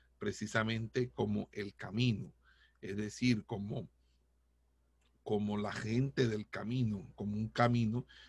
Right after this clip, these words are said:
Y esto o-, obedece obviamente a, a, a muchas otras, eh, eh, indicaciones que daba el Antiguo Testamento acerca de la senda, el camino, la netivá, el derek.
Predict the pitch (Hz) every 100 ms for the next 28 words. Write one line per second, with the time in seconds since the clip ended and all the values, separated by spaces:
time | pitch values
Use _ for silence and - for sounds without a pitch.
0 | _ - 120 123 156 160 - 117 113 117
1 | 113 110 110 113 147 139 135 131 131 123
2 | 147 139 - 110 - - 107 101 - -
3 | 104 104 107 139 139 - 127 117 123 127
4 | 123 - _ _ - - _ - 107 -
5 | - 101 101 104 95 87 - - 110 107
6 | 110 110 101 101 104 131 - 131 110 107
7 | 120 123 113 104 - 104 120 123 127 110
8 | 107 104 104 117 104 107 107 117 120 -
9 | - _ - 104 104 - - 110 120 110
10 | 104 - 95 95 107 113 110 98 98 104
11 | 104 101 98 98 101 104 107 - - -
12 | - 98 101 104 101 110 117 -